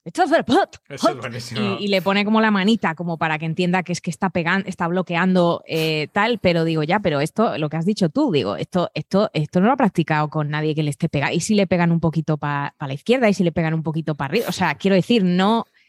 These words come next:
Speaker 1: no me lo creo, no me lo he creído. Me, me, me he creído en lo laborioso y lo, y lo horrible y lo constante que ha tenido que ser en su, en practicando todo esto, pero luego es tan rápido y tan inmediato el, el, eh,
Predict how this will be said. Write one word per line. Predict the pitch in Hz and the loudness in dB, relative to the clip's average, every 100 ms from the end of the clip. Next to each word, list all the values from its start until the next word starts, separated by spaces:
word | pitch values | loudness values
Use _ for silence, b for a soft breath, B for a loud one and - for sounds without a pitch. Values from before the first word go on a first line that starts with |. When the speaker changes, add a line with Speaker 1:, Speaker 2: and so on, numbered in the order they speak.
| _ 170 | _ -2
Speaker 1:
no | |
me | 240 | 0
lo | 247 | 0
creo, | 190 285 269 | 0 0 0
no | 190 | -2
me | 247 | -2
lo | |
he | 294 | 0
creído. | 214 160 139 - _ b b | -2 -2 -6 -10 _ b b
Me, | 190 208 185 | 0 2 2
me, | 196 202 - | 0 0 -2
me | 190 202 | -2 0
he | |
creído | 240 254 277 214 | 2 2 4 2
en | 175 165 | 2 0
lo | 165 | -2
laborioso | 156 147 151 165 233 - 220 | -2 -6 -4 0 0 2 2
y | 196 | 2
lo, | 170 160 156 | 2 0 0
y | 180 | 0
lo | 165 | 0
horrible | 147 143 208 226 | -2 -2 0 2
y | 202 | 2
lo | 175 156 | 0 -2
constante | 151 - 175 202 208 | -8 -6 -2 2 2
que | 190 | 2
ha | |
tenido | 185 196 180 | 2 2 0
que | 180 | 0
ser | 220 | 0
en | 185 | 0
su, | 160 156 151 156 - | 0 -4 -6 -8 -10
en | 156 156 139 | -6 -6 -8
practicando | 143 - 147 165 185 185 | -10 -8 -4 0 2 2
todo | 190 202 | 2 2
esto, | 233 269 311 B B B | 2 -2 -2 B B B
pero | - 180 | 0 4
luego | 175 185 247 - | 4 4 2 2
es | 185 - | -2 0
tan | 202 220 | 0 2
rápido | 208 233 214 175 | 2 2 2 2
y | 156 | 0
tan | 175 190 | -2 0
inmediato | 208 190 208 254 175 147 | 2 2 2 2 0 0
el, | 147 147 147 139 b b b _ | -4 -8 -10 -12 b b b _
el, | 165 165 160 | -4 -2 -2
eh, | 160 156 160 160 151 82 | -2 -4 -4 -6 -6 -10